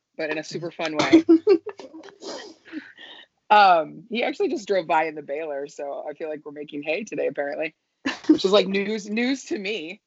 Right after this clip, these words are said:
Speaker 2: <laughs>
Speaker 1: I'm so good at communicating.
Speaker 2: <laughs> Nice.
Speaker 1: Um, so, yeah, we have a dairy farm in Pennsylvania. Um,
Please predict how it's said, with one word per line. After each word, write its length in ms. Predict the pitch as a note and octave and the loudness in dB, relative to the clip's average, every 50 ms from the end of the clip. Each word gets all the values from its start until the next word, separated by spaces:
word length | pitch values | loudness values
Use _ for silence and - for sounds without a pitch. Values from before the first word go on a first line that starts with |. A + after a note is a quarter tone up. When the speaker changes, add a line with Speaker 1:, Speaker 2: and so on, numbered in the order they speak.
| _ _ - | _ _ -8
Speaker 2:
<laughs> 280 | C#4 D#4 D#4+ - - | -4 -4 -4 -2 2
Speaker 1:
I'm 300 | E4 E4+ D#4+ - A#3+ C4+ | 2 2 4 2 0 0
so 180 | C4 - G#3+ G3 | 0 -2 -4 -4
good 200 | F3+ G3+ G3+ G3+ | -2 -2 -2 -2
at 180 | G3+ G3+ G3 - | -4 -6 -8 -8
communicating. 680 | - G#3+ F#3 F3+ G3 G3+ - - D#3+ D#3 D#3 D3+ D#3 G3 - | -12 -12 -12 -12 -12 -12 -12 -12 -12 -12 -12 -14 -10 -4 -2
Speaker 2:
<laughs> 60 | D#4+ - - - F#4 G#4 - G#4+ A4 - - | -2 2 6 6 6 6 6 4 4 4 4
Nice. 460 | G4+ F4 D#4+ D4+ D4+ - - G4 F#4+ F#3+ | 2 4 4 4 2 0 0 -2 -4 -8
Speaker 1:
Um, 100 | F#3 F3+ E4+ E3+ E3 - - - - - _ _ _ _ _ _ _ | -14 -18 _ _ _ -20 -20 -20 -20 -20 _ _ _ _ _ _ _
so, 360 | - A3 G#3+ G#3+ G#3 G#3+ G#3+ | -6 -2 -2 0 0 -2 -4
yeah, 220 | G#3+ A3 C4+ G#3 G3+ | -6 -8 -10 -10 -10
we 80 | G#3 G3+ | -10 -10
have 60 | G#3 | -10
a 40 | A3 | -10
dairy 240 | F#3+ G3 F#3+ G3+ A3+ | -10 -8 -8 -8 -8
farm 140 | G#3+ A#3 A#3 | -10 -12 -12
in 60 | A#3+ | -12
Pennsylvania. 680 | A#3+ B3+ B3+ C#4 G#3+ F3 E3 E3 E3 E3+ F3 F#3+ A3 B3+ B3+ C#4 _ _ | -14 -16 -16 -14 -14 -12 -12 -12 -12 -12 -12 -12 -12 -14 -16 _ _ _
Um, 640 | - E3 D#3+ D#3+ D#3 D3+ D3+ D3 D3 D3+ D#3 D#3+ | -12 -10 -8 -6 -6 -6 -8 -10 -14 -18 -20 -20